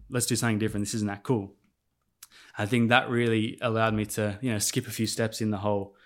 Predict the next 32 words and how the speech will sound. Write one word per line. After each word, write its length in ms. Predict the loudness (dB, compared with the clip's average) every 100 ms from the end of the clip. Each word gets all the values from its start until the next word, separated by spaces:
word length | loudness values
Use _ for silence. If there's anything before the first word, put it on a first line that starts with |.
| -20 _ _ _ -8 -4
in 160 | -2 0
the, 240 | -2 -4 -8
in 140 | -6 -4
the 80 |
scene 340 | -4 -2 -2 -2
a 60 |
little 160 | -2 -2
bit. 80 | 0
And 120 | 2
like 180 | 2 4
I 40 |
say, 280 | 2 4 4
like, 140 | 2 -2
it's, 360 | -6 -6 -6
it's 220 | -6 -2
lucky, 300 | 2 2 2
but 100 | 2 2
it's 120 | 2
also, 460 | 0 2 0 0 -4 _ _ _ _ _ -20 -20 _ _
you 140 | -2 0
gotta 80 | 2
give 140 | 0
yourself 300 | 0 0 0
a 40 |
bit 100 | 0
of 100 | 0
props 260 | 0 -4 -4
for 60 | -8
putting 280 | -2 0
yourself 340 | 0 -2 -4 -2
in 140 | -2
the, 240 | -2 -4